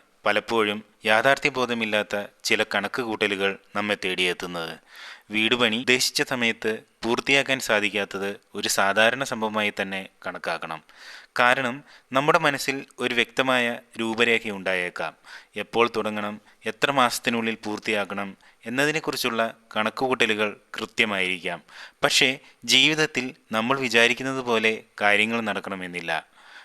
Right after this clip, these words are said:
പ്രതീക്ഷിക്കാത്ത സമയത്ത് മഴയെത്താം. ഒരുപക്ഷെ പരിചയസമ്പന്നരായ തൊഴിലാളികൾ മറ്റു പണികൾക്കായി പോയെന്നും വരാം. പുതിയൊരു ടീം വരുമ്പോൾ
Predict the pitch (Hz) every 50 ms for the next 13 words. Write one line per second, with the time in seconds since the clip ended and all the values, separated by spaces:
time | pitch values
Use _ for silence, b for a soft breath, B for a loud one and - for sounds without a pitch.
0 | B B - 113 117 104 120 123 - - - 131 131 127 131 123 - 120 107 107
1 | 107 101 - - 107 107 110 - _ - 101 101 98 98 98 98 95 - - 95
2 | 92 90 - B B B B B B _ 123 135 139 143 139 - - 127 123 127
3 | - _ _ _ _ 123 113 113 123 131 143 151 147 - 143 139 135 135 131 127
4 | 123 120 120 117 123 107 107 101 107 107 104 107 101 98 104 101 98 - _ _
5 | _ - 107 107 107 - - 131 135 123 117 113 110 107 110 110 104 104 101 101
6 | - - _ _ - 104 101 101 104 110 113 117 113 104 98 95 95 92 92 87
7 | - B B B B B B _ - 123 131 143 156 160 165 - 147 139 139 135
8 | 127 120 120 117 110 113 113